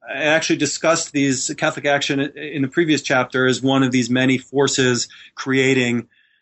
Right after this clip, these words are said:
uh, a, a sort of a national consciousness and national networks within Vietnam, um, among Catholics. In this chapter, I, I discuss its political dimensions, uh, more explicitly.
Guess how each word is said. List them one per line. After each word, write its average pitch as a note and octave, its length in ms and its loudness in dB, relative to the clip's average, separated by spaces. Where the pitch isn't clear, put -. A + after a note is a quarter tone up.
uh, C3 340 0
a, C#3+ 60 -4
a B2+ 80 -2
sort C3 180 2
of A#2+ 80 0
a B2 80 0
national B2 720 0
consciousness D3+ 720 0
and B2+ 240 0
national B2+ 380 0
networks B2 580 -2
within B2+ 240 2
Vietnam, A#2+ 640 0
um, A#2 400 2
among B2 220 0
Catholics. E3+ 460 -2
In G3 140 0
this B3+ 160 2
chapter, A#3+ 340 2
I, E3+ 200 2
I D#3 60 2
discuss F3+ 460 0
its F3 140 -4
political E3+ 580 0
dimensions, C3+ 840 0
uh, C3+ 180 -10
more D3 280 2
explicitly. B2+ 880 0